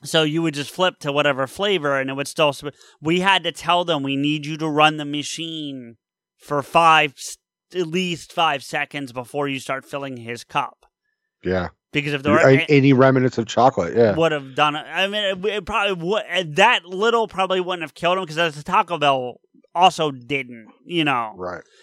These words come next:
Speaker 1: And I exaggerated a little bit with the kids giving him a kiss, but he would have had, he definitely would have had a reaction for sure.
Speaker 2: Sure.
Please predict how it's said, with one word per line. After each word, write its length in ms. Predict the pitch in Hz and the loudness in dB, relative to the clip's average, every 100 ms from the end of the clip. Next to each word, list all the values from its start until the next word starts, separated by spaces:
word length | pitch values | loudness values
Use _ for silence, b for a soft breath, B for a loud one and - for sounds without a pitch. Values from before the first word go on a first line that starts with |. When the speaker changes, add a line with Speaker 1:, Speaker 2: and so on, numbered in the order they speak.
| b | b
Speaker 1:
And 120 | 170 | 2
I 100 | 185 | 4
exaggerated 580 | 175 151 196 185 170 151 | 4 4 2 2 0 0
a 40 | |
little 140 | 147 147 | -2 -2
bit 160 | 143 | -2
with 120 | 139 127 | -4 -6
the 60 | |
kids 360 | - 170 160 131 | -8 -4 -4 -4
giving 240 | 151 139 | -6 -6
him 80 | 127 | -8
a 80 | 127 | -10
kiss, 400 | - 185 139 - | -2 0 0 -6
but 160 | 156 | -6
he 40 | 143 | -4
would 140 | 156 | -6
have 100 | 151 | -4
had, 200 | 151 160 | 0 0
he 120 | 160 | 0
definitely 300 | 165 202 175 | 2 2 2
would 80 | 151 | -2
have 80 | 143 | -2
had 100 | 139 | -4
a 40 | 131 | -4
reaction 800 | 127 127 135 147 - 127 110 120 | -8 -2 2 0 -2 -14 -16 -14
for 160 | 143 | -10
sure. 200 | 143 165 | -6 -2
Speaker 2:
Sure. 340 | 160 214 113 | 6 6 6